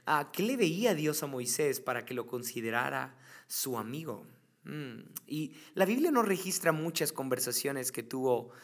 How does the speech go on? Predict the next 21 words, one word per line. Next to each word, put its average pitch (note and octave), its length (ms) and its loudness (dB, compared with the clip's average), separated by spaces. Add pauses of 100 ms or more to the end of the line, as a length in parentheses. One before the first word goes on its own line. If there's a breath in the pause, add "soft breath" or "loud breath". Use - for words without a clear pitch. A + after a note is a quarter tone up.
(140 loud breath)
Dios C3 400 2
con A#2+ 180 -6
Moisés, B2+ 680 -2
a C#3 80 -4
excepción F#3 400 0
del A#3 100 4
versículo D3 560 0
doce C3 540 0
de A#2 120 -2
Éxodo A#2 300 -6
treinta G#2 300 -10
y G#2 60 -14
tres. C3 280 -2
Me B2+ 80 -4
encanta C3+ 560 2
este C3 180 -6
texto B2+ 440 -6
porque C3 240 -4
describe D#3 440 0
muy D3+ 280 -4
bien B2+ 400 -4